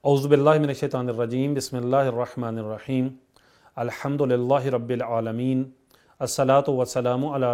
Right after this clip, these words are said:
رسولہ الکریم وآلہ الطیبین الطاہرین المعصومین، سیما بقیت اللہ فی الارضین، روحی وارواح العالمین لتراب مقدمہ الفدا۔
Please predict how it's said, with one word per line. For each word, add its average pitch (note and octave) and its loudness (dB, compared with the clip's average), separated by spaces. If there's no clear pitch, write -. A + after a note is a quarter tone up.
رسولہ A#2+ -6
الکریم B2 -4
وآلہ B2 0
الطیبین A#2 -6
الطاہرین A#2+ -6
المعصومین، A2+ -6
سیما D#3 6
بقیت C3 2
اللہ C#3 2
فی C3 -4
الارضین، A#2+ -2
روحی C3 -4
وارواح A#2+ 0
العالمین A#2 -2
لتراب A#2 -2
مقدمہ G#2+ -10
الفدا۔ G#2 -10